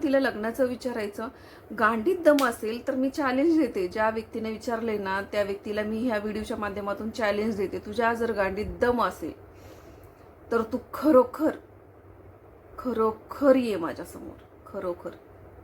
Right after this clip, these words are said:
बरं का, मला मागणी घालायला. तुझ्या जर गांडीत दम असेल ना, तर मागणी घालायला समोर ये.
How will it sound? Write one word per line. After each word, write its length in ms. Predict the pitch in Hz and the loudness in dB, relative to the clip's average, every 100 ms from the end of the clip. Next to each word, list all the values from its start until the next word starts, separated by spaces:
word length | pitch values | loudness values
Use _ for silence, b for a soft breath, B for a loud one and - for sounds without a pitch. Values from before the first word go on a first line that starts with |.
| - - | -20 -8
बरं 140 | 226 | -6
का, 100 | 220 | -2
मला 220 | 196 185 208 | -2 -2 2
मागणी 400 | 196 208 214 196 | 2 2 -2 -4
घालायला. 400 | 190 156 - - - - - - - - - - - - - - - - - - - - | -6 -6 -8 -14 -20 -20 -20 -20 -20 -20 -20 -20 -20 -20 -20 -20 -20 -20 -20 -20 -20 -18
तुझ्या 180 | 208 226 | -6 -4
जर 160 | 226 226 | -2 0
गांडीत 280 | 208 202 202 | 0 0 -4
दम 200 | 202 202 | -4 -4
असेल 220 | 220 220 | -4 -4
ना, 200 | 208 214 | -2 -2
तर 140 | 233 | 0
मागणी 380 | 220 202 202 214 | 0 0 -2 -6
घालायला 380 | 208 170 185 214 | -4 0 0 0
समोर 340 | 214 196 196 | -4 -6 -4
ये. 420 | 208 220 220 190 | 0 4 4 2